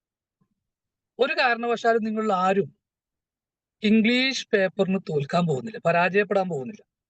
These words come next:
അപ്പൊ നിങ്ങൾ കരുതുന്നത് ഞാൻ ഒരു ഭംഗി വാക്ക് പറയുന്നതാണ് എന്നുള്ളത്. അത്തരത്തിലല്ല. ഇത് എൻ്റെ മുൻകാലങ്ങളിലെ ബാച്ച് നിങ്ങളെപ്പോലെ തന്നെയുള്ള ഹൗസ് വൈഫ്സ്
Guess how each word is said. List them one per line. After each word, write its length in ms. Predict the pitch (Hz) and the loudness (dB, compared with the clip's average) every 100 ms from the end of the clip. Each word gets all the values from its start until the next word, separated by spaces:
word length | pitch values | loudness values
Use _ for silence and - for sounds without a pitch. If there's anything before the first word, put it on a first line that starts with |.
| _ _ _ _ _ _ _ _ _ _ _ _ _ | _ _ _ _ _ _ _ _ _ _ _ _ _
അപ്പൊ 120 | 196 240 | 0 2
നിങ്ങൾ 200 | 247 277 | 2 0
കരുതുന്നത് 420 | 277 262 254 254 | 0 0 -2 2
ഞാൻ 180 | 247 240 | 2 2
ഒരു 180 | 247 233 | 2 2
ഭംഗി 280 | 208 202 214 | 0 0 0
വാക്ക് 280 | 220 214 226 | 0 0 0
പറയുന്നതാണ് 720 | 220 202 202 202 170 165 180 170 139 _ _ _ - | 2 2 0 0 -2 -2 -6 -8 -12 _ _ _ -2
എന്നുള്ളത്. 380 | 156 123 - _ _ _ _ _ _ _ _ _ _ _ _ _ _ _ _ _ _ _ _ | 0 0 -4 _ _ _ _ _ _ _ _ _ _ _ _ _ _ _ _ _ _ _ _
അത്തരത്തിലല്ല. 520 | 202 247 226 247 220 202 | -2 0 0 2 2 2
ഇത് 140 | 202 | 2
എൻ്റെ 240 | 202 208 214 247 _ _ _ _ - | 2 0 -2 -4 _ _ _ _ 0
മുൻകാലങ്ങളിലെ 800 | 208 240 226 214 208 208 208 202 | 0 2 2 2 0 -2 -2 0
ബാച്ച് 300 | 196 190 196 | 0 2 0
നിങ്ങളെപ്പോലെ 460 | 180 190 190 196 | 2 0 2 2
തന്നെയുള്ള 380 | 196 208 202 190 | 2 2 2 2
ഹൗസ് 300 | 190 165 - | 2 0 0
വൈഫ്സ് 340 | 175 165 - | 0 0 0